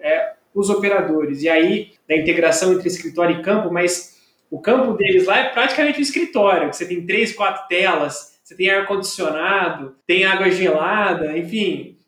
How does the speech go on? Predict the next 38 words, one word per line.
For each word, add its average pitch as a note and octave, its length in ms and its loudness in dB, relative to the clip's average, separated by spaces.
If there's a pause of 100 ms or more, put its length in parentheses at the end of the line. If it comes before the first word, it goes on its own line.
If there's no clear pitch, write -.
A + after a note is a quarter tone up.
é D3+ 80 -10
um G3+ 160 -4
baita A3 240 -2
escritório. E3+ 480 -4
Mas G#3 160 -2
aí, A3 480 -4 (360)
é, D#3 540 -6
já F3+ 540 -4 (100)
fazer F3 220 -4
a F3+ 40 -4
pergunta E3+ 400 -4
aqui, D3+ 260 -8
né? D3+ 140 -8
Apesar F#3+ 300 -4
de C4+ 60 -2
a B3 40 0
gente A3+ 280 -6
ver F#3+ 260 -4
máquinas F3+ 460 -2
trabalhando E3+ 360 -2
sozinhas, E3+ 520 -6
G E3+ 60 -4
P E3+ 120 -4
S, F3+ 760 -2 (180)
correção F3 380 2
em F3+ 80 2
tempo F3+ 260 -2
real, D#3 500 -4 (640)
a G3 80 -4
agricultura G3+ 360 2
de - 80 -4
precisão, G3+ 420 0
ela C4 400 0 (240)
é F3 80 -4
uma A3 120 2
solução A3+ 420 2
que A#3 100 -2
integra A3 640 0